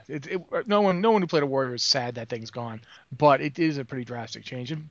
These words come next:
my Death Knight, the Blood D-, D Ks were substantially reworked, and my, my Beast Mastery Hunter is literally crying in joy because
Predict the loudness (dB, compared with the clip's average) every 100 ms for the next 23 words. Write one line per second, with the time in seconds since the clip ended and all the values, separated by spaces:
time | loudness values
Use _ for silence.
0 | 2 4 6 4 4 0 -2 -6 -4 -2
1 | -2 -4 -6 -6 -4 -6 -8 -10 -12 -12
2 | -8 -8 -6 -6 -4 -6 -6 -14 -20 -16
3 | -2 2 4 2 2 0 2 0 2 2
4 | 2 0 0 2 2 2 0 2 2 0
5 | -4 -8 0 6 6 6 2 -2 2 4
6 | 4 2 -4 -20 -20 _ -2 4 6 4
7 | 0